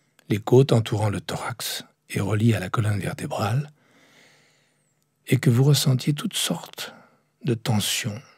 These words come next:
d'accumulation de fatigue ou d'inconfort dans le haut ou le centre du dos. Laissez-les simplement se dissoudre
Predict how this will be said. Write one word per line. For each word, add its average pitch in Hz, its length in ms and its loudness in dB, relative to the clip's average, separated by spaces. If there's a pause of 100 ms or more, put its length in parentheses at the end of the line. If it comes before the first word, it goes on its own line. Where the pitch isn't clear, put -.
(260)
d'accumulation 101 680 -4
de 95 120 -6
fatigue 101 500 -4
ou 98 60 -6
d'inconfort 101 800 -2 (640)
dans 113 80 6
le - 220 0
haut - 220 6 (1000)
ou 160 100 6
le 120 80 4
centre 117 460 -2
du 101 140 -4
dos. - 280 -12 (1700)
Laissez-les 156 680 4
simplement 135 680 0 (100)
se - 180 -6
dissoudre 110 720 -6